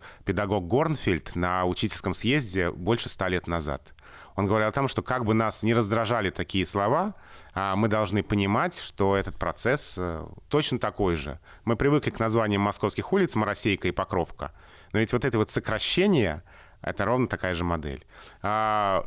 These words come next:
никого не раздражают открытка, зачётка, электричка, а, зато раздражает канцелярка и элитка. Точно такой же процесс. Те слова были до нас, эти появляются на наших глазах.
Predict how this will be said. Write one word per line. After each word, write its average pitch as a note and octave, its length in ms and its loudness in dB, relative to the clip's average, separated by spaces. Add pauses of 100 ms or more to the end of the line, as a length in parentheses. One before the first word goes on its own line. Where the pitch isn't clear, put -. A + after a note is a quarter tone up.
(100)
никого D3 400 2
не A#2+ 100 4
раздражают G2 680 0
открытка, F2 760 -2
зачётка, F2+ 680 -2
электричка, D3+ 720 0 (560)
а, F#2+ 580 0
зато F#2 300 -2
раздражает F#2+ 540 0
канцелярка F#2+ 600 -2
и E2+ 120 2
элитка. D2 560 -6 (160)
Точно G#2 240 -2
такой G#2 240 -2
же F#2+ 80 -2
процесс. F#2 400 -4
Те B2 160 0
слова F2 260 0
были E2 240 -2
до A2+ 200 2
нас, E3+ 340 0 (100)
эти A2+ 260 -2
появляются F2+ 540 -2
на E2+ 60 -2
наших E2 240 -4
глазах. D2+ 480 -4